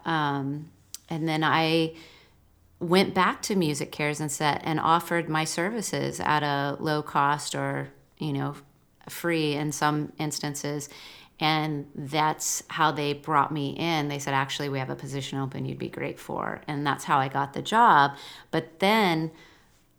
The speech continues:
because of that and because of friends and my, you know, family of, of music people, it just, word of mouth was how I started working with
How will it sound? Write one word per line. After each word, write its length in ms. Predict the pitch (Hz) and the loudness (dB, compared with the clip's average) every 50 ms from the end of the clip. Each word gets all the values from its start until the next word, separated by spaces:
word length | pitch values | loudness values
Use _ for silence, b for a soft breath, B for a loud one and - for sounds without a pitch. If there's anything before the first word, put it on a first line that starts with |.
| _ _ _ _ _ _ - 208 190 190 175 | _ _ _ _ _ _ -12 -8 -6 -2 0
because 600 | 208 202 202 - - - - 240 247 262 254 277 | 0 -2 -2 -4 -10 -4 0 0 0 2 0 -2
of 140 | 247 208 190 | -2 0 4
that 400 | 190 170 160 160 160 160 147 - | 4 6 8 8 6 6 4 2
and 120 | 147 160 160 | -2 -4 -4
because 300 | 160 160 - - 185 170 | -4 -4 -4 -4 -4 -2
of 140 | 180 160 - | -4 -4 -6
friends 640 | - - - 175 170 170 165 160 160 165 156 - - | -6 -2 0 2 2 2 2 0 0 -2 -2 -4 -4
and 500 | - - 147 143 147 143 143 143 139 - - - - _ _ _ _ | -4 -4 -4 -2 -2 -4 -4 -6 -8 -12 -18 -20 -20 _ _ _ _
my, 400 | 165 165 156 156 156 151 147 - - - _ _ _ _ _ _ _ _ _ _ | -4 -4 -2 -2 -2 -4 -6 -8 -10 -16 _ _ _ _ _ _ _ _ _ _
you 180 | - - 180 165 | -8 -4 -2 -2
know, 140 | 151 143 139 | -2 -2 -4
family 720 | 135 - - - 170 160 156 160 160 165 156 156 151 143 | -6 -6 -2 0 2 4 4 4 4 4 2 2 2 2
of, 280 | 139 139 143 139 - - - | 0 0 -2 -4 -8 -6 -4
of 180 | 160 151 139 156 | -4 -4 -2 -2
music 360 | 151 147 143 143 151 - - | -2 -2 -2 -2 -4 -6 -4
people, 480 | - 151 139 139 147 147 143 143 143 B B B B B B B B B - - _ _ _ _ _ - - - | -6 -6 -4 -2 -2 0 0 -2 -4 B B B B B B B B B -20 -20 _ _ _ _ _ -20 -8 -2
it 200 | 190 185 - - | 0 0 0 0
just, 320 | - 175 170 165 - - 170 | -2 -2 0 0 -2 -4 -4
word 300 | 147 151 165 160 165 160 | -2 2 2 4 4 2
of 60 | 156 | 2
mouth 540 | 160 147 143 147 151 165 190 208 196 - - - _ | 2 2 4 4 4 2 0 -2 -4 -10 -18 -16 _
was 220 | - 156 156 147 - | -6 -4 -4 -4 -6
how 240 | - - 151 151 143 | -4 0 0 2 2
I 100 | 147 147 | 0 -2
started 460 | 139 - - 143 139 143 143 139 139 - _ _ _ _ - | -4 -4 -4 -2 -2 -4 -6 -8 -10 -14 _ _ _ _ -8
working 540 | 143 147 143 143 143 - 147 147 147 147 143 | -4 -4 -4 -4 -4 -6 -6 -6 -4 -4 -4
with 240 | 143 143 143 139 | -4 -4 -6 -6